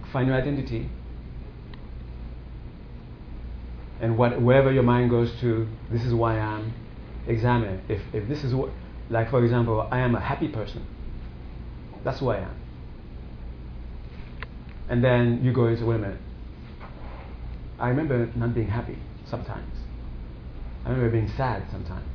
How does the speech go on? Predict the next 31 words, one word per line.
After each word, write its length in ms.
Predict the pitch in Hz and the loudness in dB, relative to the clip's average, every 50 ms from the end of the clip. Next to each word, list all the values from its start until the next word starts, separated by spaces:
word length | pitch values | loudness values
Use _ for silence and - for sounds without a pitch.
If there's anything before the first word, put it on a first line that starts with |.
| - - - - - - - - - - - - - - - - - - - | -6 -6 -6 -6 -6 -8 -8 -8 -6 -6 -6 -6 -6 -6 -6 -6 -6 -4 -2
If 100 | 117 113 - - | -2 -2 -2 0
I 80 | 139 | 0
am 200 | 139 131 120 113 | 2 2 2 0
happy, 520 | 110 - - - 170 202 - - 98 95 - | 0 -2 0 2 2 2 2 0 -2 -2 -2
I 80 | 107 | -4
should 160 | - - 120 101 | -2 -2 0 0
be 60 | 104 | 0
happy 260 | 95 110 110 110 101 | -2 -2 -2 -2 -2
all 100 | 101 117 | -2 -2
the 80 | 117 117 | 0 -2
time. 220 | 165 170 - - | -2 0 0 -2
I 40 | 101 | -2
shouldn't 260 | - - 123 117 107 | -2 -2 -2 -2 -2
be 80 | 107 107 | -2 -2
feeling, 380 | 101 - 127 107 110 107 98 92 - - - - - - - - - - - - | -2 -2 -2 -2 -2 -2 -4 -6 -6 -8 -8 -6 -6 -4 -4 -4 -4 -4 -4 -4
I 40 | 95 | -4
should, 160 | - 123 - | -4 -2 -2
there 80 | 123 113 | -2 0
shouldn't 220 | - 147 135 123 | 0 0 2 2
be 120 | 123 127 | 4 4
any 320 | 131 123 120 117 113 113 113 - - - - - - - - - - - | 4 4 4 4 4 2 -2 -4 -6 -4 -4 -4 -4 -4 -6 -6 -2 0
time 240 | 135 123 117 120 | 2 4 4 4
when 100 | 110 110 | 4 4
I 100 | 107 107 | 2 0
s-, 160 | 107 104 - - | -2 -4 -2 0
when 180 | 113 113 113 113 | 2 2 2 2
I, 220 | 113 107 107 113 110 - - | 0 0 0 0 0 0 -2
I 220 | 113 104 104 98 - - | -2 -2 -2 -4 -4 0
feel 220 | 120 117 110 107 - | 0 0 0 0 0
I 180 | 107 104 104 101 | -2 -4 -4 -4
am 360 | - - 107 101 101 101 | -4 -4 -4 -2 -2 -2